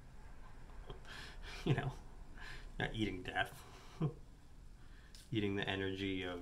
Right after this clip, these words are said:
uh, abuse and, um, fear. All low vibes. If you really tune into the vibratory frequency of your food,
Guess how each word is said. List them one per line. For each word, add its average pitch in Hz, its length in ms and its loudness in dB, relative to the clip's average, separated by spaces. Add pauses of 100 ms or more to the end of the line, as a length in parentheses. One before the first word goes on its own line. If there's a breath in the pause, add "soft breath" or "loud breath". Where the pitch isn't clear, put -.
uh, 85 360 0 (100)
abuse 98 720 2 (100)
and, 85 560 -2 (160)
um, 92 460 -4 (640)
fear. 95 460 2 (240)
All 120 260 12
low 95 260 6
vibes. 92 440 8
If 104 120 2
you 127 60 8
really 131 240 12
tune 110 240 6
into 104 240 6
the 90 320 2 (440 loud breath)
vibratory 107 480 10
frequency 98 680 2
of 98 200 2
your - 120 0
food, - 400 2